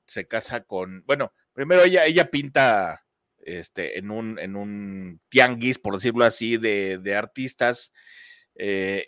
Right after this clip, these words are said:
y conoce a, a, al que después será su, su esposo, que ya ahorita no me acuerdo cómo se llama, que se llama, bueno, ahorita me, ahorita les digo cómo se llama. Eh, y, y, y resulta que,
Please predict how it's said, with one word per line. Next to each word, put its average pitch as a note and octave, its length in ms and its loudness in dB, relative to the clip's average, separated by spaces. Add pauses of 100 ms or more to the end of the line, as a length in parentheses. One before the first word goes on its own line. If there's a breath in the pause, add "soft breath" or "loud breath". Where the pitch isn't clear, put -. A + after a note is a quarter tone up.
y B2+ 140 -6
conoce D3+ 600 4
a, A2 500 4
a, G#2+ 340 -2
al A2+ 220 -8
que C3 120 2
después C3+ 340 -2
será B2+ 220 0
su, B2 240 -6 (100)
su A#2 180 -12
esposo, C3 480 -6
que F2+ 180 -12
ya G2+ 140 -4
ahorita G2 220 -8
no G#2 80 -16
me G2+ 60 -14
acuerdo F#2+ 140 -20
cómo G2 140 -14
se - 80 -8
llama, A#2 220 -4
que - 80 -18
se F#2+ 80 -14
llama, F#2 420 -8
bueno, G2+ 240 -2
ahorita A2 200 -8
me, G2+ 100 -2
ahorita G2 220 -4
les G2 100 -8
digo F2+ 160 -12
cómo F2+ 140 -18
se F2+ 80 -12
llama. D#2+ 140 -18 (500 loud breath)
Eh, B2 500 8
y, C#3 460 2
y, A2+ 240 -6
y A#2 600 -2 (160)
resulta F#3+ 540 2
que, B2 440 6